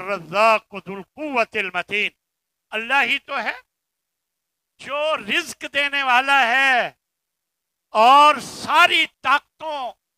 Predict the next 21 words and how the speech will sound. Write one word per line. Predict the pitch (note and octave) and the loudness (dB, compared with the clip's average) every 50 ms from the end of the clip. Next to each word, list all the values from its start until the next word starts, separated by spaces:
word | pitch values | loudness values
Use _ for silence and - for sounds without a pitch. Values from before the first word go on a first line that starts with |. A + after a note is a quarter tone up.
| _ _ _ _ - | _ _ _ _ -2
का | B3+ A#3+ A#3 | 0 0 0
मालिक | G#3 G#3 A3 C4 D4 D4+ D4 - - A#3 | 2 4 4 4 4 2 0 -4 -6 -6
है, | G#3 G#3 B3+ C4+ C4+ B3+ A3 E3 - _ _ _ _ _ _ _ _ _ _ _ _ _ _ _ _ _ - | -2 0 0 2 2 0 0 -2 -4 _ _ _ _ _ _ _ _ _ _ _ _ _ _ _ _ _ -4
हर | - C#4+ E4 D#4+ - - _ _ _ _ _ _ | 0 0 0 0 -2 -8 _ _ _ _ _ _
काम | - B3 B3+ D4 E4 E4 D#4 C#4 B3 G#3 E3+ | 0 2 4 6 6 4 4 0 -4 -12 -12
वही | F3+ A#3 C#4+ C#4+ C4+ E4+ F#4 | -8 -6 -2 0 0 0 0
करने | - - C#4 C#4 B3+ B3 B3 B3 A#3+ | 0 -2 -4 -4 -4 -2 -4 -2 2
वाला | A3 G#3 G#3+ A3+ A#3 A3+ G#3+ G3+ | 4 4 4 4 4 4 2 2
है | - A#3 A3 G#3+ G#3 D#3 - _ _ _ _ _ _ _ _ _ _ _ _ _ _ _ _ _ _ _ - | 2 2 2 4 2 2 -2 _ _ _ _ _ _ _ _ _ _ _ _ _ _ _ _ _ _ _ -4
और | G3+ A3 B3+ C#4 C#4 A3+ G3+ | 0 2 2 2 2 0 -4
वही | F#3+ A3+ C#4 C#4 C4 D#4 D#4+ D4+ | -6 -4 -2 0 2 2 2 0
मजबूती | C4+ C4 A#3+ G3+ G3 G#3+ B3 C#4+ - - D4 C#4+ C4+ | 0 -4 -6 -6 -8 -12 -14 -14 -8 -4 -2 0 0
और | B3 A3+ G#3+ - _ - | 0 0 -2 -4 _ 0
ताकत | A#3 C4 C#4 - - B3+ - - | 2 2 2 2 -2 -8 -10 -6
वाला | G#3 G3+ F#3 F3+ F3+ F3 | -2 -2 -2 -2 -4 -6
है। | - - _ _ _ _ _ _ _ _ _ _ _ _ _ _ _ _ _ _ _ _ _ _ _ _ _ _ _ _ _ _ | -8 -10 _ _ _ _ _ _ _ _ _ _ _ _ _ _ _ _ _ _ _ _ _ _ _ _ _ _ _ _ _ _
फिर | - - D#4+ E4+ E4+ | -4 -2 0 0 2
अल्लाह | D#4+ C#4 C4+ C#4 C#4+ B3 G3+ - - _ _ _ _ _ _ _ _ _ _ _ _ _ _ _ _ _ _ _ _ _ - | 0 -2 0 0 -2 -2 -2 -6 -12 _ _ _ _ _ _ _ _ _ _ _ _ _ _ _ _ _ _ _ _ _ -4
एक | B3+ C4 C#4 C4+ - - | 0 0 0 0 -2 -6
जगह | C4 B3+ A#3+ C4+ C4 B3 | -8 -4 -2 0 0 0
इरशाद | A#3+ A3 G#3+ - B3 C4 B3+ | 0 -2 -6 -6 -6 -6 -6